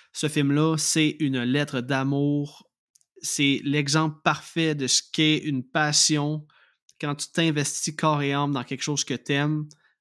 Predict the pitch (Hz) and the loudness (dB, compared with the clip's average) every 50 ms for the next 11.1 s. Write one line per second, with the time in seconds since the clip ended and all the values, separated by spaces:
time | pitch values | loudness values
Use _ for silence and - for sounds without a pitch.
0 | _ _ 143 147 147 151 156 156 156 147 147 143 143 143 147 143 139 135 127 123 | _ _ 0 2 4 4 4 4 4 4 2 2 2 2 2 2 2 2 0 0
1 | 123 123 - - - 151 156 151 139 139 147 143 147 156 151 - _ _ - - | -2 -4 -6 -6 0 2 2 2 2 2 0 0 0 0 -4 -10 _ _ -20 -20
2 | - - - _ - 160 160 156 - - 117 - - 165 165 175 170 - - 151 | -20 -20 -16 _ 2 4 4 4 2 0 -6 -4 -2 0 0 0 0 0 -2 -2
3 | 143 - 143 - - 139 139 135 127 120 - _ - 170 160 156 - - - 139 | -2 -2 -4 -2 -2 0 0 0 -2 -4 -4 _ 0 0 0 0 -4 -10 -6 -4
4 | 143 135 131 135 - - 160 156 160 - 175 180 180 - - 160 151 147 147 151 | -2 -2 -2 -2 0 0 0 0 0 0 0 0 0 0 0 2 2 4 4 2
5 | 156 151 - 143 - - 139 131 131 135 143 147 147 147 147 135 - - _ _ | 0 0 -4 -6 -4 -4 -2 -2 0 0 -2 -2 -4 -4 -8 -10 -10 -14 _ _
6 | - 220 226 208 - - 170 160 160 165 165 156 147 135 131 131 135 147 147 151 | -2 -2 -2 -2 0 0 0 2 2 2 0 -2 -2 -2 -2 -2 0 2 2 2
7 | 156 151 151 - 151 139 135 135 135 135 123 131 156 165 156 147 127 - _ _ | 2 0 0 -2 0 0 0 0 -2 -4 -2 0 2 2 2 0 -2 -4 _ _
8 | - 151 - - - 165 156 147 139 117 - 160 151 151 151 143 135 135 127 135 | -8 -6 -4 -2 0 0 0 0 -2 -2 -2 -4 -4 -2 0 0 0 0 0 -2
9 | 135 143 147 147 151 - - - _ _ - - 151 143 135 147 156 151 151 143 | -2 -2 -4 -6 -10 -16 -20 -20 _ _ -2 2 2 2 2 2 4 4 4 4
10 | 139 147 139 - 147 139 135 135 139 143 143 135 123 127 127 127 147 139 143 147 | 4 2 2 2 2 2 2 0 0 0 -2 -2 -4 -4 -4 -2 0 0 0 0
11 | 147 | -2